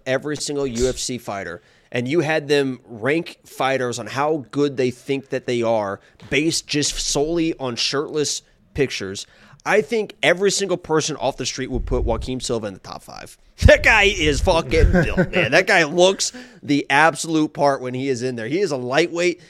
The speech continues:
He looks a hundred eighty-five pounds when he gets in the octagon. So I get the optics of it, um, but,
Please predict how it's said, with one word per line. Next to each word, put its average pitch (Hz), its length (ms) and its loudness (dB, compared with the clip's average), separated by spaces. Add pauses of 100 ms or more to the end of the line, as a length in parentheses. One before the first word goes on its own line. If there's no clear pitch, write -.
He 202 140 -10
looks 202 200 -2
a 147 80 -6
hundred 151 440 -8
eighty-five 139 480 -4
pounds 123 360 -6
when 110 120 -12
he - 40 -16
gets 117 160 -10
in 120 60 -14
the 113 80 -8
octagon. 110 540 -8
So 101 200 -10
I 127 200 0
get 143 200 -4
the 117 180 -4
optics 120 380 -4
of 151 160 0
it, 165 220 -4 (400)
um, 104 380 -2
but, 104 340 -6